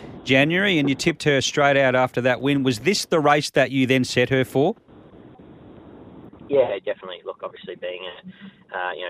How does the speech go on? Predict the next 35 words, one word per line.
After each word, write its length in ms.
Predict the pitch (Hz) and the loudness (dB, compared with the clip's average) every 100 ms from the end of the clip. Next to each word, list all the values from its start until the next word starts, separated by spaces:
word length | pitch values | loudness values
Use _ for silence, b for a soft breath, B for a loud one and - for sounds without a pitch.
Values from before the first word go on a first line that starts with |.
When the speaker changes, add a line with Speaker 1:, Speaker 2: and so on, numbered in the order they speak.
| - | -10
Speaker 2:
Trilogy 280 | 104 95 95 | -8 -8 -10
of 100 | - | -8
Border 260 | 98 101 | -6 -4
is 80 | 101 | -4
a, 300 | 104 98 - | -6 -8 -10
a 60 | 113 | -12
broodmare 380 | 117 113 113 - | -12 -10 -10 -8
prospect, 500 | 120 - 113 110 107 | -8 -6 -8 -10 -10
and 120 | 104 | -14
that, 120 | 101 - | -12 -10
that 200 | 98 98 | -10 -10
was 160 | 98 95 - | -12 -12 -14
sort 140 | 98 | -14
of 80 | 92 _ - | -16 _ -20
obviously 320 | 95 - 95 | -20 -16 -12
trying 240 | - 101 92 | -8 -8 -8
to, 60 | 87 - | -16 -12
trying 180 | 107 95 | -8 -8
to 60 | |
win 160 | 92 107 | -8 -8
the 100 | 104 | -8
elusive 340 | 98 104 107 | -8 -10 -12
Group 220 | 95 104 101 | -8 -8 -6
One 240 | 104 107 | -6 -6
with 100 | 113 - | -6 -8
her 180 | 117 | -8
was 120 | 104 101 | -8 -10
gonna 200 | - 101 | -10 -8
be 120 | 95 95 | -6 -2
the, 140 | 95 - B B - | -4 -4 B B -10
the 60 | |
main 320 | 107 107 101 98 | -4 -4 -4 -10
key. 240 | - 101 95 | -10 -10 -6
So 100 | 110 | -6
this 120 | 117 | -4